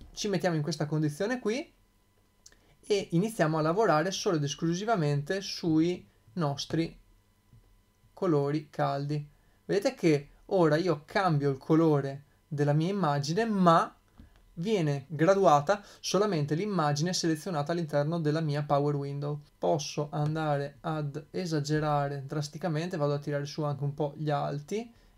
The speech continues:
e già che ci sono, dai, esageriamo e portiamo su anche i bassi. Vedete che com'era prima e com'era dopo c'è un bel po' di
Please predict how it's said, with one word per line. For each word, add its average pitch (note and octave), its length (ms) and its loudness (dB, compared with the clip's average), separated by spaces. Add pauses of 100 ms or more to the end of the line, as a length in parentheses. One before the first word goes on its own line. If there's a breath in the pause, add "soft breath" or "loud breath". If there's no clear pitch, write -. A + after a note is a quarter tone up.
e F3 340 -4
già D3+ 260 -4
che D3 120 -8
ci E3+ 160 -10
sono, D3 560 -6
dai, C#3+ 260 -2
esageriamo D3 640 -4
e - 20 -2
portiamo D3+ 320 -4
su D3 140 -8
anche D3 180 -6
i D3+ 40 -4
bassi. C#3+ 600 -6 (460 loud breath)
Vedete F3+ 400 0
che D3+ 340 -2
com'era E3 320 2
prima F3+ 560 0
e E3 260 -2
com'era D#3 320 0
dopo D3+ 540 -2
c'è - 140 -6
un D3 180 0
bel D3 300 2
po' C#3+ 340 0
di C#3+ 320 -8